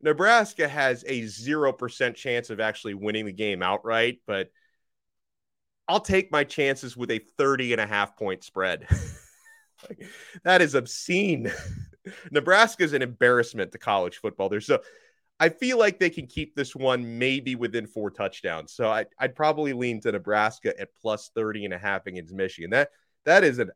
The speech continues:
eye-popping number. Like, that, that's usually the type of number you'd get, like, with Alabama against Vanderbilt or something on most years. That, that is wild.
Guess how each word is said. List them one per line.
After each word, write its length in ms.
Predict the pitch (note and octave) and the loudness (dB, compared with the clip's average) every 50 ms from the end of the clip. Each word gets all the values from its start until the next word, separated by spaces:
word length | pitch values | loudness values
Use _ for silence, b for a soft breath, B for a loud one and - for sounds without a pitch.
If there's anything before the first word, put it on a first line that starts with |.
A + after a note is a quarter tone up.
| _ - | _ -4
eye-popping 840 | A#2 B2 C3 B2+ A#2 A2+ - A#2+ A2 G#2+ G#2 - - G2 G2 F#2+ F2+ | 0 4 4 4 4 2 0 0 2 2 2 0 -2 -6 -4 -4 -4
number. 300 | F#2+ F#2+ F2+ E2 - E2+ | -4 -4 -4 -4 -2 2
Like, 80 | F#2 | 6
that, 160 | A#2+ D3 F#3 E3+ | 8 8 8 8
that's 180 | F#3+ G#3 G3+ - | 6 4 4 2
usually 280 | A3+ A3+ F3 G3+ F3 | -2 -2 0 2 2
the 100 | D3+ C#3 | 2 0
type 300 | - - D3 C3+ - - | 0 2 2 2 2 0
of 60 | A#2 | -4
number 320 | B2+ B2 A#2 A#2+ A2 A2+ G#2+ | -4 -2 -2 -2 0 -2 -4
you'd 300 | G#2+ G#2 G#2+ G2+ F2+ - | -4 -6 -8 -10 -8 -2
get, 300 | A2+ A2 G#2+ G2+ - - | 0 2 2 2 0 -2
like, 280 | A2 G#2 F#2+ F#2 F2+ - | -2 0 0 0 0 0
with 160 | - G#2+ F#2+ - _ _ _ _ - | 0 -2 -2 -2 _ _ _ _ 2
Alabama 840 | A2 A2+ A2 A2 G2 F2 - G2+ G#2 A2 G#2+ G#2 G2+ F#2+ F#2+ F#2+ D#2 | 4 4 4 4 0 0 0 2 2 2 2 2 2 0 0 0 -2
against 360 | G2 F#2+ G2+ G2+ F#2 F2 F#2 | -4 -4 -6 -6 -6 -8 -8
Vanderbilt 680 | E2+ G2+ G#2+ A2+ G#2+ F#2+ F#2+ E2 F#2 F#2+ F2+ F2+ - G2 | -6 -4 -2 -2 -2 -4 -6 -4 -4 -4 -4 -4 -6 -10
or 60 | F#2+ | -10
something 380 | - - G#2 F#2 - - F#2+ | -6 -4 -6 -4 -4 -4 -4
on 160 | F#2 F2+ F2 F2+ | -4 -4 -4 -4
most 300 | F#2 F#2 F#2 - - - | -4 -4 -4 -4 -8 -10
years. 200 | F2 E2+ E2 F2 | -10 -8 -4 0
That, 180 | G#2+ A2 A2+ | 0 2 2
that 160 | A#2 B2 B2+ | 2 2 0
is 100 | A#2+ G2+ F2+ | 0 -4 -6
wild. 520 | F#2 F2+ F#2+ F#2+ F#2+ F#2 F2+ E2 D#2+ D#2 | -6 -4 -2 0 0 0 0 -2 -4 -6